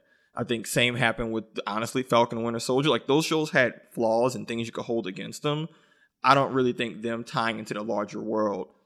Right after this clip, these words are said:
took away from the actual story they were trying to tell. You know, I think Ant-Man two was a self-contained story.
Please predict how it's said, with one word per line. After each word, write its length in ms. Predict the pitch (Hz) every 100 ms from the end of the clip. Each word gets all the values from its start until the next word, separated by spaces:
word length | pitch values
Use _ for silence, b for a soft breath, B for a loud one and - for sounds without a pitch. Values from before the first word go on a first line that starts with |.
| -
took 200 | 185 -
away 320 | 123 113 110
from 260 | 107 110 107
the 200 | 107 -
actual 400 | 123 - 107 92
story 340 | - 113 101
they 100 | 95
were 80 | -
trying 260 | - - -
to 80 |
tell. 480 | - - - 69 117 _ _ _ _ -
You 100 | 123
know, 200 | 117 113
I 60 | 131
think 280 | 139 127 -
Ant-Man 480 | 127 127 123 127 123
two 380 | 120 156 147 151
was 180 | 135 120
a 60 | 120
self-contained 760 | 139 123 - 120 127 120 123
story. 460 | - 123 117 117